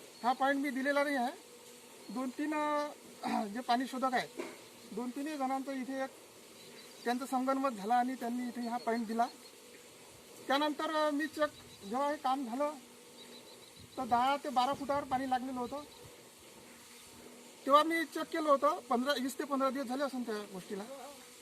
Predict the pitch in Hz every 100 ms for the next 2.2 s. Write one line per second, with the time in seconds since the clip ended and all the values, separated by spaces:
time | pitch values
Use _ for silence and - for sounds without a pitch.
0 | - - - - - - - - - -
1 | 285 302 294 320 330 320 330 330 320 302
2 | 311